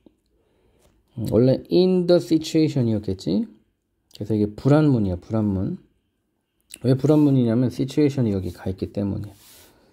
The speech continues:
그래서 이거 강조 구문은 관계사로 바꿀 수 있잖아. 위치로 바꿀 수 있겠지. where 하면 틀려. 이제 in이 있기 때문에 불안문이야. 그래서 좀 문법을 어렵게 내려면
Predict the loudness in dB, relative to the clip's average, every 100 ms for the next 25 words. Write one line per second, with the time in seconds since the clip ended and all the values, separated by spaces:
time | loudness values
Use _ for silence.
0 | _ _ -8 -2 2 2 2 2 4 4
1 | 4 4 4 2 2 0 0 0 0 0
2 | -2 -4 -8 -10 -8 -8 -4 -4 -4 -4
3 | -2 -2 -4 -6 -6 -6 -8 -10 -10 -12
4 | -12 _ _ _ _ _ _ _ 2 6
5 | 8 6 4 0 0 0 0 -2 -4 -10
6 | -18 -16 -12 -10 -10 -14 _ -2 0 0
7 | -2 -4 -4 -2 -2 -4 -4 -2 -2 -2
8 | -2 -4 -6 -10 _ _ -20 -20 _ _
9 | _ _ -4 0 2 4 4 4 4 6
10 | 6 4 2 2 4 2 2 0 -4 -8